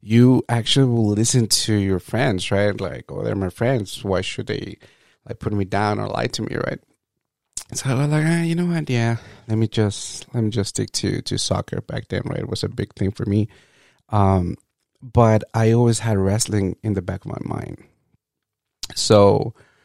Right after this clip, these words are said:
years later, uh, it was my last year in middle school, and in Juarez, guys, it's different, right? Because you have actually, like, kinder,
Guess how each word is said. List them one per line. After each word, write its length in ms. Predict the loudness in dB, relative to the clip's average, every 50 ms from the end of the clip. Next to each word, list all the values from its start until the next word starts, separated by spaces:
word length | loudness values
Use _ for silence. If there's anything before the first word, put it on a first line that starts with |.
| _ _ _ _ _ _ _ _ _ _ _
years 340 | 2 4 8 8 8 8 6
later, 560 | 4 4 4 6 6 6 6 6 6 4 2 0 -6 -14 -20 -20 _ _
uh, 480 | 2 4 6 6 6 6 6 4 2 2 2
it 100 | 0 2
was 180 | 4 4 4 4
my 160 | 4 4 4
last 420 | 4 2 2 0 0 0 -2 -2 0
year 420 | 2 4 6 6 6 4 2 -2 -6 -14 -20 -20 _
in 140 | -4 0 2
middle 200 | 2 2 2 0
school, 420 | -4 -4 0 2 2 2 2 0 0
and 300 | 2 2 2 2 0 -2 -4 _
in 140 | 0 2 2
Juarez, 460 | 2 0 -2 -4 -2 -2 -2 -2 -4
guys, 300 | -4 -4 -4 -2 -4 -4 -4
it's 240 | -4 -4 -2 -4 -4
different, 400 | -2 -4 -4 -4 -6 -6 -4 -2
right? 180 | 0 0 0 -2
Because 340 | -4 -6 -4 -4 -4 -2 0
you 140 | 0 0
have 320 | 2 2 2 2 2 2 2
actually, 500 | 0 -2 -4 -4 -4 -4 -2 -2 -2 -2
like, 400 | -4 -4 -6 -6 -6 -8 -10 -14 _
kinder, 520 | -2 2 2 4 4 4 4 2 2 -2